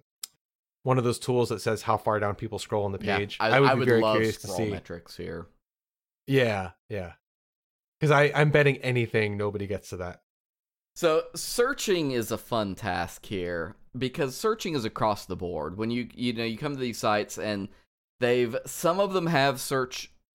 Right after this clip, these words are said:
Speaker 2: forms on their homepage, some of them don't. It's, it's all over the place as far
Speaker 1: Yeah.
Speaker 2: as that goes. I, I've got one here that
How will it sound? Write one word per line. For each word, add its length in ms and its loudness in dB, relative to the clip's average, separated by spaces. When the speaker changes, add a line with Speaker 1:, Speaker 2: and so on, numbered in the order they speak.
Speaker 2:
forms 420 0
on 220 2
their 120 0
homepage, 560 0
some 260 -8
of 140 -2
them 200 -2
don't. 420 -2
It's, 220 -16
it's 200 -10
all 220 0
over 200 -4
the 80 -8
place 360 -6
as 60 -16
far 100 0
Speaker 1:
Yeah. 120 2
Speaker 2:
as 80 -6
that 260 -10
goes. 440 -8
I, 200 2
I've 100 -2
got 240 2
one 240 2
here 460 0
that 280 -2